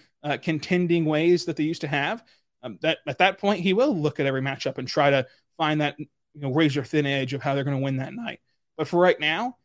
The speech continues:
it's about developing your young players and, and playing your style of basketball and kind of instilling that more so than taking something away from the other team. You just wanna impose what you wanna do long-term with this organization and with your play style,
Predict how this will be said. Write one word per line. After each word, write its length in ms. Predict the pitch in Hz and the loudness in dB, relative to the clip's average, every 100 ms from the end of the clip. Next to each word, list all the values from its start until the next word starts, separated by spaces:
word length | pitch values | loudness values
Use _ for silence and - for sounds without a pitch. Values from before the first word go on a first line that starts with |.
| _ _ _ _ _ - | _ _ _ _ _ -4
it's 160 | 175 | 0
about 240 | 180 185 165 | 2 2 4
developing 500 | 165 170 170 175 147 | 4 4 4 2 2
your 260 | 139 160 | 2 4
young 240 | 165 160 151 | 4 2 0
players 460 | 156 151 143 135 | 0 2 0 -4
and, 160 | - - | -6 -6
and 220 | 139 131 | -4 -4
playing 340 | - 156 151 | -2 -2 0
your 320 | 139 143 143 147 | -2 -2 -2 -2
style 260 | 156 139 | 0 0
of 120 | 139 | -2
basketball 480 | 139 139 - 135 143 | -4 -6 -6 -2 -2
and 100 | 135 | 0
kind 140 | 160 151 | -2 -2
of 160 | 139 - _ - | -2 -8 _ -6
instilling 560 | 165 147 180 160 143 131 | -2 0 0 2 0 0
that 220 | 139 - _ _ _ - | -2 -4 _ _ _ -2
more 240 | 165 165 | 2 4
so 100 | 175 | 4
than 100 | 147 | 2
taking 280 | 156 160 139 | 0 0 -2
something 240 | 147 139 | -4 -4
away 360 | 135 131 135 185 | -4 -6 -6 -10
from 120 | - | -6
the 60 | 139 | -4
other 160 | 131 143 | -4 -6
team. 260 | - - - _ _ _ | -12 -16 -18 _ _ _
You 180 | 139 196 | -2 0
just 180 | 196 170 | 2 2
wanna 320 | 156 143 120 _ _ - | 2 2 -2 _ _ -4
impose 600 | 160 143 156 147 139 - _ _ _ | -2 4 6 6 2 -2 _ _ _
what 180 | 135 127 | -8 -2
you 200 | 156 175 | 2 4
wanna 200 | 160 135 | 4 4
do 320 | 139 139 127 _ _ - | 2 2 -2 _ _ -4
long-term 600 | 151 151 135 165 156 139 | 2 2 2 -2 0 0
with 120 | 127 | -2
this 160 | 139 | -4
organization 600 | 147 135 131 143 139 143 | -4 -4 -2 -2 -2 -2
and 120 | 131 131 | -4 -4
with 140 | 127 | -4
your 120 | 131 | -6
play 200 | - 151 | -2 -2
style, 360 | 147 156 - | -2 -6 -10